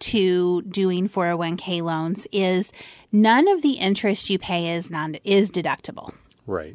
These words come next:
Speaker 1: Okay, so if you were to go take a actual mortgage loan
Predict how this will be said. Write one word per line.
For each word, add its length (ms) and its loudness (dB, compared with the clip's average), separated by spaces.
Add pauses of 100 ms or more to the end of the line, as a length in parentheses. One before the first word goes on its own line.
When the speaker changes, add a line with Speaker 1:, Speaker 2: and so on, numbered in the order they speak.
(140)
Speaker 1:
Okay, 320 -6
so 340 2 (300)
if 180 -2
you 140 6
were 100 6
to 100 6
go 220 4
take 340 -2
a 220 -2
actual 460 -2
mortgage 520 4
loan 500 -4